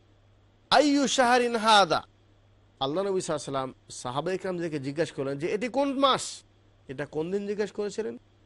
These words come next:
হাজ্জাতুল বেদার সময় উনি জিজ্ঞাসা করেছিলেন, আইয়ু শাহরিন হাদা, আমরা এখন কোন মাসে অবস্থান করছি? কুলনা, সাহাবায়ে কেরাম বললেন,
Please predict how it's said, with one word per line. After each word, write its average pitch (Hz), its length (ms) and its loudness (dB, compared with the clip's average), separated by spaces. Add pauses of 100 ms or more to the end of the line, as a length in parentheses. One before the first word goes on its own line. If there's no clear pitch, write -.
(100)
হাজ্জাতুল 127 840 -8
বেদার 117 420 -2
সময় 117 400 -8
উনি 135 180 -8
জিজ্ঞাসা 123 360 -8
করেছিলেন, 170 460 -2 (520)
আইয়ু 294 340 4
শাহরিন 196 420 -4
হাদা, 110 600 -10
আমরা 170 320 -4
এখন 214 260 -4
কোন 220 320 0
মাসে 220 320 0
অবস্থান 226 420 -2
করছি? 269 440 0 (600)
কুলনা, 277 420 2 (160)
সাহাবায়ে 143 440 -2
কেরাম 151 260 -4
বললেন, 123 460 2